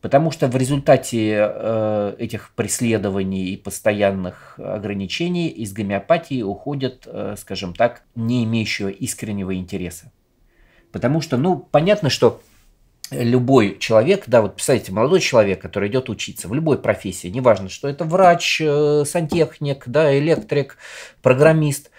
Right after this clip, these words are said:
экономист, чё хочет молодой человек? Выучиться поскорее и поскорее начать зарабатывать. Ну, а если этот молодой человек, он ещё и не очень умный, он хочет ничего не делать и зарабатывать побольше, да? Э, вот.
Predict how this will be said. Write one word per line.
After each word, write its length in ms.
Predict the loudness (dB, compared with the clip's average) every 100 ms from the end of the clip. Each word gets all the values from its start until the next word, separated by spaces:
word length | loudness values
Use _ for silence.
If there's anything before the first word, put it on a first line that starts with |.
| -20 -20 _ _ -6
экономист, 680 | 0 2 2 0 -4 -10 _
чё 180 | 0 2
хочет 340 | 2 -2 -2
молодой 280 | -2 0 -2
человек? 440 | -4 -6 -6 -14 _ _ _ _ _
Выучиться 440 | 2 4 4 0 -6
поскорее 460 | -6 4 4 4
и 40 | 2
поскорее 360 | 0 0 2
начать 360 | 2 0 -2 -2
зарабатывать. 680 | 2 4 4 0 -6 -16 _ _
Ну, 240 | -2 0 4
а 100 | 4
если 240 | 2 -2
этот 140 | -2
молодой 300 | -2 0 0 0
человек, 280 | -2 -2 -2
он 100 | -2
ещё 220 | -2 -2
и 60 |
не 120 | -2 -2
очень 280 | -4 -4
умный, 320 | -2 0 0 0
он 140 | -2
хочет 300 | -4 -4 -6
ничего 260 | -6 -4 -2
не 140 | -2
делать 280 | 0 0 0
и 40 |
зарабатывать 520 | -2 0 0 -2 -2
побольше, 460 | 0 0 -2 -12 -12
да? 200 | -10 -10 _ _ _ _ -20 -20 -20 _ -20 _ -8
Э, 200 | -2 0
вот. 360 | 0 -2 -6